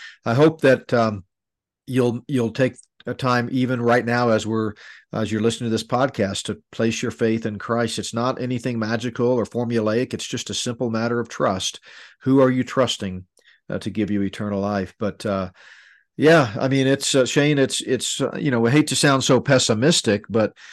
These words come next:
uh, we do have the never-changing word of God that, uh, uh, though the grass withers and the flower fades, it will, it will not, uh, ever, uh,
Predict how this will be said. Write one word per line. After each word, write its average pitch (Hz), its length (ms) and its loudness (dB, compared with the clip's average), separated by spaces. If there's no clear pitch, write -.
uh, 104 260 0
we 113 140 2
do 135 160 4
have 127 300 2
the 110 160 0
never-changing 120 880 -4
word 113 260 2
of 101 100 -4
God 110 380 0
that, 95 260 -8
uh, 95 320 -6
uh, 98 160 -6
though 107 160 -2
the 104 80 -2
grass 113 380 2
withers 117 340 2
and 107 80 -4
the 104 80 -4
flower 113 320 2
fades, 117 520 0
it 110 120 -6
will, 101 300 -6
it 95 100 -8
will 98 140 -8
not, 101 360 -4
uh, 101 140 -2
ever, 104 380 -6
uh, 95 320 -6